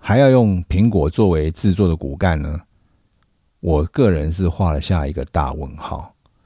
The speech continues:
因为这实在是太恐怖了。你有多少钱可以投，一直不断的投资呢？像这个新闻出来，我觉得最干的就是当初花了一百万买这个苹果的 Mac Pro，然后还加了一个它特殊的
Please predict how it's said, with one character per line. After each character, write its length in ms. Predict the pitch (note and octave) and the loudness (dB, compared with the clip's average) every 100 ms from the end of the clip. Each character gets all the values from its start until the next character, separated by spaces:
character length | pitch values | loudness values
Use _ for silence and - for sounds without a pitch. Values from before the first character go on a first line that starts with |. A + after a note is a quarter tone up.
| _ _ | _ _
因 120 | G2+ | -2
为 120 | F#2 | 0
这 180 | E2+ G#2 | 0 -2
实 180 | F2 E2 | -2 -2
在 200 | F#2 F2 | 0 0
是 260 | - F2+ D2 | -2 -6 -4
太 160 | F2 | -4
恐 160 | E2+ D#2+ | -4 -8
怖 280 | D#2 - - | -10 -12 -12
了。 180 | - _ _ _ _ _ _ _ | -18 _ _ _ _ _ _ _
你 120 | G2+ | 2
有 120 | A2 G2 | 4 4
多 120 | B2 | 2
少 120 | A2 | 2
钱 200 | - F2 | 0 0
可 140 | F2 | 2
以 80 | G2+ | 0
投， 220 | E2 E2 - | 0 -4 -2
一 100 | A2+ | -2
直 120 | G2 | -2
不 140 | - | -2
断 140 | F2+ F#2+ | 0 0
的 60 | |
投 220 | D2 D#2 D2+ | 0 -4 -4
资 220 | E2+ D#2 | -6 -6
呢？ 200 | D2 D2+ - _ _ _ _ | -6 -8 -12 _ _ _ _
像 240 | - E3+ E3 | -2 2 2
这 100 | D#3+ | 2
个 80 | |
新 200 | A#2 D3 | 2 2
闻 140 | C3 G2+ | 4 4
出 120 | A2 | 4
来， 100 | G#2+ | 2
我 140 | F2 | 2
觉 140 | D#2 E2 | 2 0
得 80 | E2 | 0
最 180 | A2+ | 0
干 200 | F#2 G2+ | 0 2
的 60 | E2+ | 2
就 140 | E2 | 2
是 220 | F2 F2 D#2+ | 0 0 -2
当 240 | - F#2 | 0 0
初 280 | F2 F2+ F2 | 2 0 0
花 200 | E2 F#2 | 0 0
了 80 | F2 | 0
一 60 | |
百 140 | F#2 - | 0 -4
万 200 | F2 D#2+ | -6 -8
买 240 | D#2 D2 | -8 -12
这 140 | - G2+ | -8 -4
个 160 | F2+ E2+ - _ _ _ _ _ _ | -4 -6 -14 _ _ _ _ _ _
苹 160 | - F#2+ | 0 2
果 140 | F#2+ | 2
的 120 | D2+ | 0
Mac 180 | D#2+ F#2+ | 0 0
Pro， 340 | - - F2 C#2 | 0 0 0 0
然 120 | E2 | 0
后 100 | F#2 | 0
还 240 | D#2 E2 G2+ - _ | 0 -2 -6 -16 _
加 220 | - F#2 | -2 0
了 120 | F#2+ | 0
一 80 | F2 | 0
个 180 | F#2+ F2+ | 0 0
它 200 | - G#2+ | 0 -2
特 260 | G2+ - A2 | 0 0 0
殊 220 | F2 G#2 | 0 -2
的 100 | F#2+ | -2